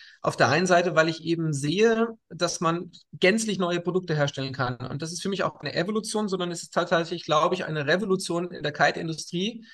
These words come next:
Es hat noch nie jemand, also ich zumindest nicht jemand, der auch nur im Ansatz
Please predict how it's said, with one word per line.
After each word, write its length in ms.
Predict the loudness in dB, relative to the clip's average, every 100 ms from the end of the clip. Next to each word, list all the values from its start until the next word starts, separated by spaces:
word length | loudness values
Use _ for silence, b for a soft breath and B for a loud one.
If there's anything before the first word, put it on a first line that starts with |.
| B
Es 80 | 0
hat 100 | 2
noch 200 | 2 2
nie 260 | 2 2
jemand, 580 | 2 4 4 4 0 -6 -12
also 140 | -14 -12
ich 200 | -14 -10
zumindest 560 | -4 -2 -2 -2 -6 -6
nicht 220 | -8 -6
jemand, 260 | 0 0 2
der 220 | 0 2
auch 100 | 0
nur 180 | 0 0
im 140 | -2 2
Ansatz 720 | 2 2 2 2 2 -6 _